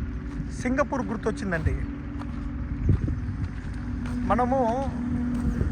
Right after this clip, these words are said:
ఎన్నో చెరువులు, ఎన్నో కాలువలు, ఎన్నో చూస్తూ ఉంటాం. సిటీ నడుబొడ్డులో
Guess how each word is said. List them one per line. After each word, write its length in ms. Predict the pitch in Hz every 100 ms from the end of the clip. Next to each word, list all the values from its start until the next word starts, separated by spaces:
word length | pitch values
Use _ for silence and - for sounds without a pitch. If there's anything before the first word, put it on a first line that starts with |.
| - - - - - -
ఎన్నో 280 | 214 254 285
చెరువులు, 680 | 254 - 254 254 240 240 240 - - - 233 - 73 78 73 73 76 - 76 73 73 - -
ఎన్నో 240 | 214 262 254
కాలువలు, 680 | 214 214 240 214 202 196 208 - - - - - -
ఎన్నో 240 | 190 220 240 233
చూస్తూ 220 | 220 226
ఉంటాం. 360 | 190 175 175 214 139 - - - - - - - - -
సిటీ 260 | 247 233 277
నడుబొడ్డులో 800 | 226 233 208 240 202 247 185